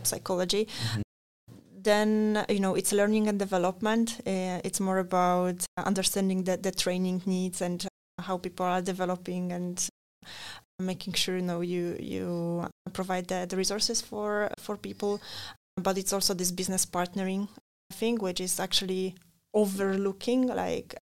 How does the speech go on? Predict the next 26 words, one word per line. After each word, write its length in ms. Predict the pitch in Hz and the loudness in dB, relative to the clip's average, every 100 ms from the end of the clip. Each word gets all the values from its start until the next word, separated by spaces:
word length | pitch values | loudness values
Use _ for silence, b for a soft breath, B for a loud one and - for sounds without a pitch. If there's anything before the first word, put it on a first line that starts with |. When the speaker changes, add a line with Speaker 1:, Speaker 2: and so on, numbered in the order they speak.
| _ | _
Speaker 1:
everything 600 | - 190 196 - 190 190 190 | -2 -2 -4 -4 -2 0 0
is, 340 | 185 - - B B B B _ _ - | 0 2 0 B B B B _ _ -4
is 340 | 180 180 - - _ | -2 0 -2 -4 _
kind 140 | 226 233 | 2 2
of 120 | 208 | 4
a 240 | 190 185 180 _ - - _ _ _ _ - | 4 2 -2 _ -20 -20 _ _ _ _ 2
part 400 | 196 190 190 - | 4 4 2 0
of, 360 | 185 180 - - | 2 2 -2 0
of 160 | 196 185 | 0 0
the 80 | 185 | 0
team, 440 | - 190 190 190 | 0 2 2 2
be 220 | 185 185 | 2 0
very 220 | 185 185 | 2 0
close 260 | 185 190 180 | 0 0 -2
to 60 | 196 | 0
the 140 | 185 | 0
managers, 840 | 190 190 190 185 190 185 185 185 196 | 2 2 0 0 0 0 0 -2 -2
like, 240 | 185 180 | -4 -2
seeing 420 | - 185 180 185 B B B | 0 2 0 -2 B B B
what's 160 | 190 | -2
happening 440 | 196 185 185 185 185 | -2 0 0 0 0
in 140 | 190 | 0
the 100 | 180 | 0
team. 380 | - 277 302 254 | 0 2 4 4
And 160 | 202 | 4
then 320 | 196 202 202 | 4 4 4